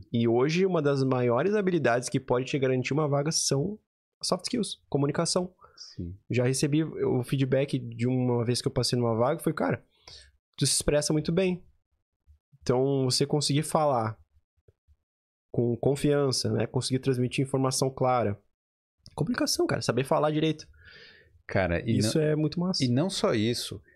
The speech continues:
Speaker 2: Você saber falar direito, tudo bem. É, e, e além disso, saber transform-, explicar um, uma coisa complexa de forma simples.
Speaker 1: Sim.
Speaker 2: Porque, cara, a galera do T I, assim, muita gente que eu conheço, certo?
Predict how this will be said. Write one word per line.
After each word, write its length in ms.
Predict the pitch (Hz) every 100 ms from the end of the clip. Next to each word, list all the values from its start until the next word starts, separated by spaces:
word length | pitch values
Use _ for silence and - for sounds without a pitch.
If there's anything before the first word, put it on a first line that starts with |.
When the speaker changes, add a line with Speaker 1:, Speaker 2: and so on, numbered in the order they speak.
| -
Speaker 2:
Você 120 | -
saber 260 | - 151 143
falar 240 | 143 127
direito, 500 | 107 107 113 143 - -
tudo 200 | 117 123
bem. 300 | 101 98 -
É, 180 | - -
e, 280 | 143 123 -
e 40 |
além 260 | 127 127 165
disso, 540 | 117 156 202 - 110 - - _ -
saber 540 | - 123 123 147 135 _ _ _
transform-, 560 | 165 220 - 175 127 -
explicar 1000 | 156 - - 170 147 - 160 202 311 - - - -
um, 440 | 151 143 135 127 -
uma 300 | 131 120 120
coisa 300 | - 113 110
complexa 840 | - 110 - 90 95 - 151 156 _
de 160 | 101 110
forma 340 | 113 117 131
simples. 520 | - 92 82 - 90 -
Speaker 1:
Sim. 380 | - - 110 101 - _
Speaker 2:
Porque, 600 | 110 - 127 120 110 - _ _ _ _ _
cara, 240 | - 320 143
a 40 |
galera 320 | 151 185 196
do 140 | 185 202
T 120 | 202
I, 460 | 185 185 226 247 - _ _ _ - -
assim, 320 | 123 - 87
muita 360 | 92 151 -
gente 220 | 131 131 -
que 60 |
eu 60 | 127
conheço, 460 | - 139 90 80 -
certo? 320 | 139 160